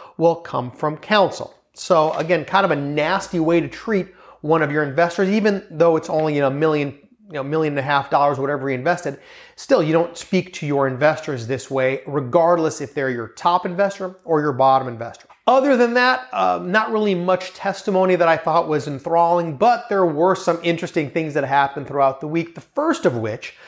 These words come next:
was a technical glitch that, uh,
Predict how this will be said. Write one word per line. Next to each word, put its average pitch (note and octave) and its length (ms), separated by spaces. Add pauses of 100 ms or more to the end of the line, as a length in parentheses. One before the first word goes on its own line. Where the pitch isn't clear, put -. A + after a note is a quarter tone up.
(240)
was E3 400
a F3 220
technical F3+ 640
glitch C3 420
that, C#3+ 520
uh, D3 280